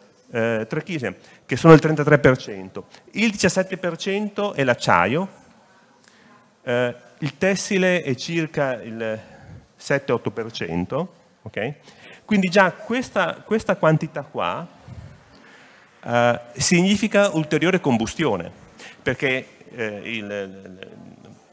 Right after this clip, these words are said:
recupero energetico significa bruciare i pneumatici, eh, l'acciaio significa andare in fonderia, il tessile nella maggior parte dei casi va al recupero energetico,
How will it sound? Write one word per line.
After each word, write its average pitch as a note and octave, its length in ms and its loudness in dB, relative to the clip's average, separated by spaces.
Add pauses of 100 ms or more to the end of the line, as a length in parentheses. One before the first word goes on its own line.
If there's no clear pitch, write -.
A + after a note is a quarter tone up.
recupero C#3+ 340 -2
energetico F3 500 6
significa D3 380 0
bruciare C3+ 360 -2
i - 20 -2
pneumatici, G2 760 2 (360)
eh, F#2+ 280 -4
l'acciaio C#3 520 2
significa A#2+ 360 -4
andare A#2+ 220 -6
in G#2+ 100 -8
fonderia, E3+ 500 -2
il E3 220 -2
tessile D#3+ 600 2
nella C3+ 160 2
maggior C#3 180 0
parte E3 260 -2
dei C#3+ 140 -6
casi F#3 340 -2
va D3+ 80 4
al C#3 60 2
recupero B2+ 320 -2
energetico, F#2+ 640 -2